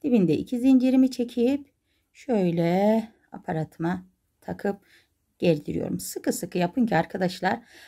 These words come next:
böyle sıkı sıkı kalıplayınca çıkınca kip gibi böyle ütülü gibi çıkıyor.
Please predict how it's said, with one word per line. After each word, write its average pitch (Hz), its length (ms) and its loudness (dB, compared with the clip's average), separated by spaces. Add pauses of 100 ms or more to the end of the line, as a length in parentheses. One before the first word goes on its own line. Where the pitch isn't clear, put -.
(180)
böyle 190 200 2
sıkı 285 280 -4
sıkı - 280 -10
kalıplayınca 240 760 2 (280)
çıkınca 180 440 -2
kip - 260 -8
gibi 180 220 -4
böyle 185 240 2
ütülü 247 220 0
gibi 147 260 -4
çıkıyor. - 400 -12